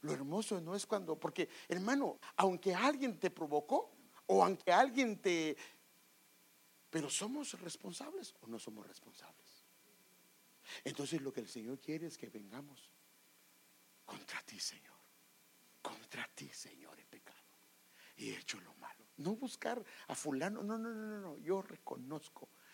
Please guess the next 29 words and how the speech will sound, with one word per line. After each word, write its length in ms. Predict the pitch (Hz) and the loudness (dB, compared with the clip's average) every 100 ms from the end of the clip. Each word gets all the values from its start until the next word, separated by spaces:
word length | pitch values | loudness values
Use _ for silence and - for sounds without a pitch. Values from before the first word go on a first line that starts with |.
| - | -12
mi 140 | 120 117 | -10 -10
pecado 440 | - - - - | -12 -12 -14 -16
delante 460 | - - - - - | -20 -20 -20 -20 -20
de 80 | |
ti. 220 | - - - - _ - - - - - - - | -20 -20 -20 -20 _ -20 -20 -20 -20 -18 -12 -8
Entonces, 300 | 123 117 113 | -4 -4 -2
fíjese, 320 | 143 117 - - - - - - - - - - - - - - - - - - - | -2 -2 -6 -14 -20 -20 -20 -20 -20 -20 -20 -20 -20 -20 -20 -20 -20 -20 -20 -20 0
él 120 | 156 | 4
le 80 | 165 | 4
preguntó, 440 | 160 127 123 135 117 | 4 2 2 2 6
ahora 200 | 147 127 | 6 6
viene 280 | 151 190 | 4 4
Dios 400 | 180 233 320 - - - | 6 4 2 0 -4 0
y 80 | |
le 100 | 139 | 0
pregunta 500 | 131 120 131 160 160 | 0 0 2 2 0
también 320 | - 117 131 143 | 0 -4 -2 -2
a 100 | 147 | -4
Caín. 300 | 110 127 123 - - - - - - - - - - - - - - - - - - - - - - - _ - - | -10 -10 -12 -20 -20 -20 -20 -20 -20 -20 -20 -20 -20 -20 -20 -20 -20 -20 -20 -20 -20 -20 -20 -20 -20 -20 _ -20 -2
¿Era 220 | 170 247 - | 6 6 6
para 180 | 269 | 2
condenarlo? 580 | 240 226 226 247 381 233 | 4 0 2 0 -2 -2
No. 220 | 202 139 - - - - | -2 -2 -4 -20 -20 -12
Le 100 | 127 | -8
pregunta, 400 | 139 131 156 139 | -4 -4 -2 -4
"¿Dónde 300 | 131 208 277 | -4 -4 -4
está 180 | - 190 | -8 -10
tu 120 | 147 | -10
hermano?". 280 | 120 127 | -14 -16